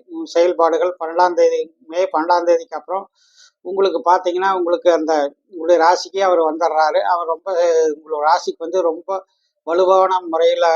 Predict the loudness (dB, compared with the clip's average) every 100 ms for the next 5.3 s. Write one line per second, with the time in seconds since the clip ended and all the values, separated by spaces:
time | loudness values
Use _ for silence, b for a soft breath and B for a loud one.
0 | 0 -4 -8 -4 -4 -4 -6 -4 -2 0
1 | 2 2 0 -6 _ -10 -8 -8 -10 -12
2 | -12 -10 -8 -2 -2 2 0 0 -6 -6
3 | -4 2 2 2 -2 2 2 2 -2 -8
4 | -8 -6 -4 0 2 2 0 -4 2 0
5 | 0 -4 -8